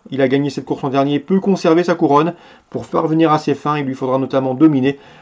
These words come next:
le sept cent un Calisaga, au mieux actuellement. Elle reste d'ailleurs sur deux victoires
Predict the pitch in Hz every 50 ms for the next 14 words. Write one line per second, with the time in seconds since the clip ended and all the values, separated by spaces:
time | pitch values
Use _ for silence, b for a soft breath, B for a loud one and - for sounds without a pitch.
0 | B B - 131 135 151 147 139 135 - 165 165 - - - 120 113 117 123 135
1 | 135 - _ - 160 131 127 127 117 - 110 98 117 120 120 127 123 - - 151
2 | 139 131 135 135 131 123 120 - 135 143 - - - 131 117 113 117 120 127 120
3 | 120 123 107 123 123 120 131 123 - - - 113 101 104 127 156 143 139 131 -
4 | 147 147 143 131 -